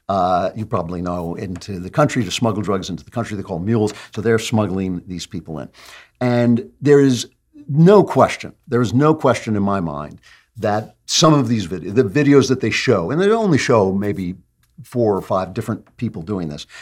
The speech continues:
but there's no question that this is a, these, these are videos of Democrats being Democrats, namely lying, cheated, and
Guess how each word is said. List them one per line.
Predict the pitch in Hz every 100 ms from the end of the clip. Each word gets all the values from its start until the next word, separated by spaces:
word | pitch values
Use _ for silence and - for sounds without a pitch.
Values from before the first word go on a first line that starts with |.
| - - -
but | 139
there's | 170
no | 208 196
question | - - - -
that | - 98
this | 143 139 135
is | 110
a, | 113
these, | 113 131 -
these | - 131 135 120
are | 113 107
videos | 92 82 87 85 78 80 -
of | 87
Democrats | 107 101 92 98 85 -
being | 92 87
Democrats, | 82 71 - - - - _ -
namely | 107 98 98 95 87 87 85 - -
lying, | 98 92 92 92 90 87
cheated, | - 87 78 80
and | 85 80